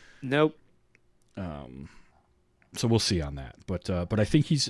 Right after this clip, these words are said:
Speaker 2: I think he's got a decent career ahead of him. Um, and for,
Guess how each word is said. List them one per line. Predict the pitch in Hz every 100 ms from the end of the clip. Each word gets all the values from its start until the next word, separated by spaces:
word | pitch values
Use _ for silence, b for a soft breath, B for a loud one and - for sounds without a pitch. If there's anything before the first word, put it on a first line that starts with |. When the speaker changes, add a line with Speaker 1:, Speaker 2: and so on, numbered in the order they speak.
| 123
Speaker 2:
I |
think | 110 - 165 160
he's | - 165
got | - 113 110
a | 101 101 98
decent | 92 95 - 92 87
career | - - 82 78
ahead | 78
of | 71
him. | 58 58 - -
Um, | 82 82 78 -
and | 101 92 90 87 _ _ _ _ _ _ _
for, | - 104 98 92